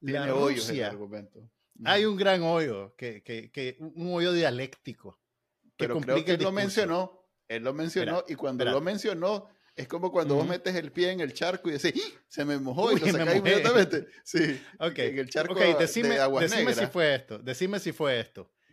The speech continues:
Speaker 1: El comandante celebró la victoria de Rusia sobre na-, la invasión del imperio napoleónico, pero esa Rusia que venció a
Speaker 2: Era,
Speaker 1: Napoleón
Speaker 2: era
Speaker 1: es
Speaker 2: la
Speaker 1: la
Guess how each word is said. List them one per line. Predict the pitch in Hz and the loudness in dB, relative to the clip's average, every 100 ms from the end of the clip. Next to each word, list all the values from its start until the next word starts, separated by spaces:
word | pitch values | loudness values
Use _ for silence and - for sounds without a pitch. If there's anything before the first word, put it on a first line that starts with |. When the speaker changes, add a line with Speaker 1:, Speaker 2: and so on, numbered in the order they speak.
| _ | _
Speaker 1:
El | 139 | -14
comandante | 139 156 165 208 208 214 | -6 -2 4 4 4 0
celebró | 202 151 139 170 | 0 0 0 0
la | 165 | 2
victoria | 139 107 160 160 | 0 0 0 2
de | 135 | 2
Rusia | 123 151 165 | 0 -4 -6
sobre | 139 143 135 | -4 -6 -4
na-, | 135 131 | -6 -8
la | 131 | -6
invasión | 127 113 110 - - 170 196 175 120 101 | -6 -4 -6 -6 -2 0 2 0 -4 -8
del | 123 113 | -8 -8
imperio | 101 - - 147 160 160 156 147 _ _ _ | -10 -12 -6 -4 -2 0 -2 -4 _ _ _
napoleónico, | 131 131 113 110 151 151 107 98 85 _ _ _ _ _ _ _ | -6 -6 -6 -2 -2 -2 -6 -10 -14 _ _ _ _ _ _ _
pero | - 226 220 190 170 190 - _ _ _ _ _ | -8 -6 -4 -4 -2 -4 -6 _ _ _ _ _
esa | 196 220 - 151 | -2 -2 0 -2
Rusia | 131 202 208 - 127 143 165 _ _ _ _ | -2 -4 -6 -4 -4 -4 -8 _ _ _ _
que | 131 | -6
venció | 117 107 208 | -4 -4 -4
a | 185 | -2
Speaker 2:
Era, | 170 | -2
Speaker 1:
Napoleón | 202 151 131 131 135 135 _ _ _ _ | -4 -4 -2 -4 -6 -12 _ _ _ _
Speaker 2:
era | - 143 151 160 | -4 0 2 2
Speaker 1:
es | 156 | 2
Speaker 2:
la | |
Speaker 1:
la | 147 | 2